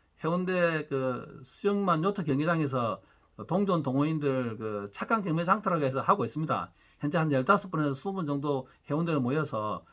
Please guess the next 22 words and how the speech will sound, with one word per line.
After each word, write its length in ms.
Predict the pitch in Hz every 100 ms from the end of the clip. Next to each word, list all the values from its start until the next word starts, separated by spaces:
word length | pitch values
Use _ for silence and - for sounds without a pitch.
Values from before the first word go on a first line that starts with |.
| _
서로 320 | - 135 143
이제 280 | 139 127 123
가지고 320 | 131 156 139
있는 420 | 123 127 131 127 120
그, 500 | 113 110 107 104 98
저, 360 | 104 104 101 101
수집한 400 | - 202 170 139
것들도 360 | 131 127 117 117
비교도 360 | 110 120 123
하고, 340 | 139 170 107 - - -
또 120 | - 143
가지고 300 | 190 185 165
있는 200 | 165 170
것을 480 | 156 147 139 120 - _ _
뭐 160 | 104
오백 180 | 117 180
원부터 220 | 220 208 180
시작하는 360 | - 156 160
착강 280 | - 196 196
경매를 300 | 151 165 170
해서 200 | 139 139
서로서로 600 | - 139 139 165 143 107